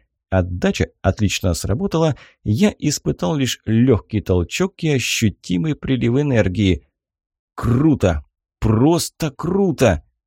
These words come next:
Давай очередью и на этом закончим". Дино перезарядил автомат, прицелился и выстрелил. Пули полетели в меня. Из-за того, что их было слишком много,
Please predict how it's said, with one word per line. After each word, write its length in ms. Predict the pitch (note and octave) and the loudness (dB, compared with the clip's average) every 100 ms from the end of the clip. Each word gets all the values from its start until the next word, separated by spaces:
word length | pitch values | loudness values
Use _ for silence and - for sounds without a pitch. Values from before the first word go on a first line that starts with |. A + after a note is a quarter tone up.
| - | -14
Давай 380 | F#2 F2+ A#2 A#2 | -4 0 2 2
очередью 580 | - D#3 C3 G#2 F#2+ F#2 | 0 -4 0 0 0 0
и 100 | F#2+ | 2
на 140 | B2 | 0
этом 240 | C3+ A#2 | 0 -2
закончим". 720 | G2+ A#2+ - A2+ F2+ - E2 - _ _ _ _ - | 0 0 2 2 2 -4 -6 -10 _ _ _ _ -8
Дино 340 | G2 E3 D3+ | -2 0 0
перезарядил 600 | G2 G#2+ G2 G#2+ G2 G2 | 0 0 0 0 0 2
автомат, 540 | F#2 - F#2+ D3+ F3 - | 2 0 0 0 -2 -4
прицелился 840 | G2+ G#2+ - F#3+ F#3 E3 - E3 - _ | -2 -2 -2 -4 -2 -4 -2 -4 -6 _
и 140 | E3 | -4
выстрелил. 880 | D#3+ A#2 B2 A2+ - A2 G#2 G#2 F2+ - _ _ - | -2 0 2 2 0 0 2 2 2 -6 _ _ -4
Пули 220 | G#3+ G#3 | -2 -2
полетели 460 | - F#2 E2+ F2+ | 0 -2 0 0
в 140 | E2 D#2 | -2 0
меня. 280 | A#2+ E3+ C3+ - _ | 0 0 -4 -12 _
Из-за 240 | G#2 G#2 | -2 0
того, 220 | C3+ G3 F#3 | 0 -2 -2
что 200 | - D3+ | -2 -4
их 100 | C3+ | 0
было 200 | D3+ C3+ | 0 0
слишком 540 | - B2 - A#2 G#2+ | 0 -2 -2 -2 0
много, 380 | A#2 F#3+ G2+ | 0 0 0